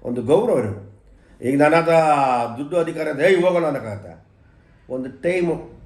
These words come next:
ತುಂಬ ಕ್ಲೋಸಾಗಿ ಮಾತಾಡ್ತಾರೆ, ಅದಕ್ಕೆ ಬಿಟ್ಬಿಟ್ಟು. ಮೊನ್ನೆ ನನಗೆ ಯಾರು ಹೇಳಿದ್ರು, "ಇದು ನೋಡಿ ಸರ್ ಯಾರ್ಯಾರು ಮಾತಾಡಿ," ಏನು ಅಂತಂದೆ, "ಏ ಕೊಬ್ಬರಿ ಮಂಜ ನೀನು ಬಡ್ಡಿ ತಗೊಬೇಡ, ಇವ್ನು ನೋಡೋಣ" ಅಂತ ಬಡ್ಡಿ ತಗೊಂಡಿದ್ದು. ಬಡ್ಡಿ ತಗೊಂಡು ನೋಡಿದ್ಯಪ್ಪ,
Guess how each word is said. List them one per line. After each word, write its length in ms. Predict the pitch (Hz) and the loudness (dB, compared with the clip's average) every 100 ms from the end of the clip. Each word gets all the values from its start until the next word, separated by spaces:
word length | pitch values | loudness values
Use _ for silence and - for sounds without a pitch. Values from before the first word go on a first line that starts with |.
| - - | -18 -8
ತುಂಬ 180 | 123 127 | -4 -2
ಕ್ಲೋಸಾಗಿ 380 | 120 113 139 | 0 0 0
ಮಾತಾಡ್ತಾರೆ, 500 | 135 104 98 87 - | -2 -4 -8 -12 -12
ಅದಕ್ಕೆ 260 | 104 143 175 | -10 -10 -8
ಬಿಟ್ಬಿಟ್ಟು. 600 | 156 143 139 123 107 - - - | -8 -8 -6 -8 -8 -16 -20 -12
ಮೊನ್ನೆ 160 | 170 180 | -2 2
ನನಗೆ 240 | 185 208 | 4 4
ಯಾರು 140 | 214 196 | 4 4
ಹೇಳಿದ್ರು, 480 | 165 123 - - | 0 -4 -8 -12
"ಇದು 100 | - | -6
ನೋಡಿ 300 | 147 185 170 | 0 0 2
ಸರ್ 120 | 170 156 | 0 2
ಯಾರ್ಯಾರು 260 | 151 156 | 2 0
ಮಾತಾಡಿ," 300 | 151 139 120 | 0 -2 -2
ಏನು 140 | 175 156 | -2 -2
ಅಂತಂದೆ, 300 | 113 98 90 - - - 185 | -4 -8 -10 -14 -14 0 2
"ಏ 40 | |
ಕೊಬ್ಬರಿ 260 | 190 220 240 | 2 4 4
ಮಂಜ 140 | 226 220 | 4 2
ನೀನು 120 | 208 | 0
ಬಡ್ಡಿ 160 | 202 226 | -2 -2
ತಗೊಬೇಡ, 240 | 220 190 147 - - - - | 0 0 -2 -6 -16 -20 -10
ಇವ್ನು 200 | 175 185 | -4 -2
ನೋಡೋಣ" 260 | 214 196 160 | 2 2 0
ಅಂತ 120 | 135 | -2
ಬಡ್ಡಿ 200 | 139 143 | -6 -6
ತಗೊಂಡಿದ್ದು. 680 | 135 107 98 104 101 - - - - - - - | -6 -6 -8 -8 -10 -14 -20 -20 -20 -20 -20 -2
ಬಡ್ಡಿ 160 | 185 233 | 0 2
ತಗೊಂಡು 220 | 233 214 | 2 2
ನೋಡಿದ್ಯಪ್ಪ, 420 | 214 175 147 - | 0 -2 -4 -4